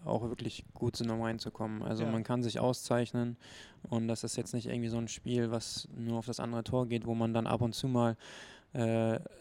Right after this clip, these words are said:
Speaker 1: einen Konter gegen sich kriegt. Und genau doi-, solche Spiele sind halt gefährlich und das hat man auch bei Erfurt gesehen. Man, man, wir spielen die ganze Zeit aufs Erfurter Tor und dann fahren die, äh, drei, vier Konter am Spiel, könnten da auch Tore schießen
Speaker 2: Ja.
Speaker 1: und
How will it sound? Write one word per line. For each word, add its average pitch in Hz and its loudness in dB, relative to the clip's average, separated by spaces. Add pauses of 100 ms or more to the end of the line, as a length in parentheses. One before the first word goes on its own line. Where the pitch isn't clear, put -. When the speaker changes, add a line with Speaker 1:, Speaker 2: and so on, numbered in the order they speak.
(300)
Speaker 1:
einen 120 2
Konter 135 2
gegen 131 2
sich 117 -2
kriegt. - -2
Und 113 -8
genau 127 4
doi-, 131 2
solche 135 4
Spiele 127 4
sind 127 2
halt 123 -2
gefährlich 117 0
und 113 -4
das 110 -4
hat 117 -4
man 117 -2
auch 120 -4
bei - -4
Erfurt 117 -4
gesehen. 113 -4
Man, 113 -4
man, 117 -2
wir 120 0
spielen 123 0
die 120 0
ganze 120 0
Zeit 120 -2
aufs 117 -4
Erfurter 117 -2
Tor 123 0
und 120 -2
dann 113 -4
fahren 117 -2
die, 117 -2 (600)
äh, 113 0
drei, 127 0
vier 127 -2
Konter 139 -2
am 117 -2
Spiel, 123 -4 (960)
könnten 135 -2
da 113 0
auch 117 -2
Tore 131 -4
schießen 131 -6
Speaker 2:
Ja. 151 4
Speaker 1:
und 113 -2